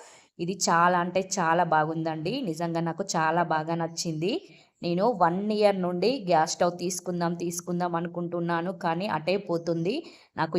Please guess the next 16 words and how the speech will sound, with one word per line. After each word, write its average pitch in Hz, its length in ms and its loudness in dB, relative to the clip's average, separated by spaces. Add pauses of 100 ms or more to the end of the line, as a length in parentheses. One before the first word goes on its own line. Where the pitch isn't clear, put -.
ఇప్పుడు 190 400 0
కుదిరిందండి 175 840 2 (240)
గ్యాస్ 156 260 4
స్టవ్ 175 160 4 (100)
తీసుకోవడం. 165 600 4 (440)
ఇదైతే 165 260 2 (120)
చాలా 170 300 6 (120)
బాగుంది 160 480 2
నిజంగా. 165 420 2 (580)
మీరు 196 300 2
కూడా 185 160 6 (100)
కొత్తగా 185 380 2 (140)
గ్యాస్ 165 260 4
స్టవ్ 185 180 4 (120)
తీసుకోవాలనుకుంటే 170 1040 2 (420)
ఆలోచించి 190 540 2